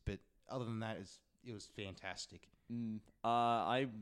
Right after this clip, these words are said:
Speaker 2: want to, so this is the second time I've seen this film. Uh, this will probably be my favourite film of this year, even though it's technically a twenty seventeen film.
Speaker 1: Mm.
Speaker 2: By the way, look, I, I didn't see too many of the, uh, best foreign language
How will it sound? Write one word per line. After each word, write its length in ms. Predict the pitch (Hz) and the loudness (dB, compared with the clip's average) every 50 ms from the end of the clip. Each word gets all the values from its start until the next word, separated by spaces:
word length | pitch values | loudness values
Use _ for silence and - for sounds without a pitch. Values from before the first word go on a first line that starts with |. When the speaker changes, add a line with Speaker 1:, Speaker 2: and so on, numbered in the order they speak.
| 101 101 | -6 -2
Speaker 2:
want 220 | 120 127 127 131 | 0 0 0 -2
to, 60 | - | -2
so 160 | - - 135 127 | 0 2 4 4
this 200 | 131 131 - - | 4 2 2 0
is 260 | 131 120 113 110 98 | -2 -2 -2 -4 -2
the 100 | 120 117 | -4 -2
second 340 | - - 123 113 - 127 117 | 0 0 0 0 0 0 0
time 180 | 127 117 117 117 | 2 2 2 0
I've 80 | 110 | 0
seen 240 | - - 117 113 113 | 0 0 0 0 0
this 180 | 110 113 - - | 0 -2 -4 -4
film. 460 | - - 113 117 117 120 117 117 - - | -2 2 2 4 4 2 2 0 -2 0
Uh, 180 | - 107 104 104 | 2 4 4 4
this 220 | 101 113 113 - - | 2 0 -4 -4 -2
will 100 | 123 113 | -2 0
probably 340 | - - 131 135 135 127 117 | 2 2 2 4 4 4 4
be 220 | 120 110 107 104 | 2 2 0 0
my 140 | 107 107 107 | 0 -2 -2
favourite 400 | - - 113 107 101 107 104 - | -2 -2 -2 0 0 -2 -4 -4
film 300 | - 117 110 107 101 101 | -2 -2 0 0 0 -2
of 100 | 101 95 | -4 -4
this 260 | 107 107 98 - - | -4 -4 -4 -6 -4
year, 240 | 107 104 107 120 127 127 | -2 0 0 2 2 0
even 160 | 117 117 113 | 0 0 0
though 120 | 113 107 107 | 0 0 0
it's 140 | 104 - - | -2 -4 -10
technically 580 | - - - 120 - - - 110 - 113 104 101 | -8 -4 -4 -4 -4 -4 -10 -6 -2 -2 0 -2
a 40 | 101 | -2
twenty 260 | - - 107 104 101 | -4 -4 -4 -4 -4
seventeen 500 | - - 110 101 104 101 - 110 107 104 | -4 -4 -4 -4 -4 -4 -2 -2 -2 0
film. 220 | 110 113 123 135 - | 0 0 -2 0 0
Speaker 1:
Mm. 280 | 127 123 117 110 107 104 | 0 0 0 2 4 6
Speaker 2:
By 200 | 185 214 240 240 | 6 8 8 8
the 100 | 196 151 | 6 6
way, 280 | 131 110 98 95 92 - - _ _ _ _ _ _ _ _ _ - | 6 6 4 2 -2 -6 -12 _ _ _ _ _ _ _ _ _ -4
look, 120 | 143 135 - - | -4 -2 0 0
I, 80 | 151 160 - - - _ _ _ _ _ _ - _ - | 0 0 -2 -6 -20 _ _ _ _ _ _ -8 _ 6
I 80 | 156 | 6
didn't 200 | 175 214 202 170 | 8 8 6 6
see 160 | 175 175 165 156 | 6 6 4 4
too 160 | - - 160 | 4 2 2
many 220 | 156 156 156 156 147 | 2 2 2 2 0
of 160 | 147 143 135 | 0 0 0
the, 240 | 147 143 143 143 139 | 0 2 2 4 2
uh, 140 | 135 135 135 - | 2 2 0 0
best 460 | - 147 147 143 - - - - - - | 2 0 0 0 -2 -6 -8 -10 -6 -2
foreign 220 | - 151 147 143 | 0 0 2 2
language 440 | 143 143 143 139 147 139 135 - - | 0 0 0 0 -2 -2 -4 -8 -14